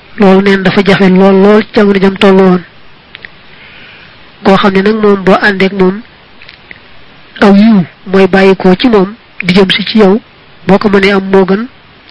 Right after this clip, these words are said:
waaye neen loolu dafa jafe. Ku mel ne Ibnu Shawru noonu la melan, dafa nekkan waa ju baax lool joo xam ne daal wax nañ ne àndandoo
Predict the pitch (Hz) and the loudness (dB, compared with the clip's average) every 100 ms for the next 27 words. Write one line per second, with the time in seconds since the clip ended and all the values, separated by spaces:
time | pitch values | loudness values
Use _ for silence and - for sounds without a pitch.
0 | - - 196 196 196 196 185 190 190 202 | -20 -6 -2 0 0 2 2 2 0 -2
1 | 185 170 180 - - - - - - - | 0 -2 -4 -10 -20 -20 -20 -20 -20 -20
2 | - - - - - - - - - 202 | -20 -20 -20 -20 -20 -20 -20 -20 -6 -2
3 | 196 190 190 - - 190 190 - 190 175 | 0 0 -2 -2 -2 -2 0 2 2 0
4 | 226 - - _ - - - - 196 185 | -4 -8 -20 _ -20 -20 -20 -16 -4 -2
5 | 190 196 190 180 156 - - - - - | -2 0 0 -2 -4 -16 -20 -20 -14 -6
6 | 190 190 196 190 185 185 175 190 190 190 | -4 -2 0 2 2 0 0 -2 -2 0
7 | 196 214 190 190 - 196 190 185 190 - | 0 0 0 -2 -2 -2 0 0 -2 -8
8 | - - - - - - - - - - | -20 -20 -20 -20 -20 -20 -20 -20 -20 -10
9 | - 190 196 196 196 - - 202 196 190 | -4 -2 0 0 0 -4 -4 -2 0 0
10 | 185 | 0